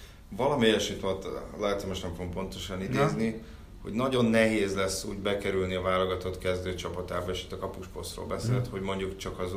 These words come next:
Speaker 1: a felkészülési mérkő-, a, ezen az utolsó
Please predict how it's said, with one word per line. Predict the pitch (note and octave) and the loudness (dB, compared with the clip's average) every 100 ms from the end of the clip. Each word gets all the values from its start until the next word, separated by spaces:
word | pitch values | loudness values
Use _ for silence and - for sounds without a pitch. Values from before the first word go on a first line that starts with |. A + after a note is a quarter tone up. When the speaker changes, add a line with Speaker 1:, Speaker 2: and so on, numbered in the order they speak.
| - | -6
Speaker 1:
a | |
felkészülési | - G2 F2+ F2+ F2 F2+ F2 F2+ F2+ | -2 0 0 0 -4 -4 -4 -4 -6
mérkő-, | F2 F2 - - D#2 | -6 -8 -8 -8 -4
a, | E2 - F#2+ | -4 -4 -4
ezen | G2 | -2
az | F#2+ F#2 | 0 0
utolsó | - F#2 F2+ F#2 F2+ | 0 -2 -2 -2 -4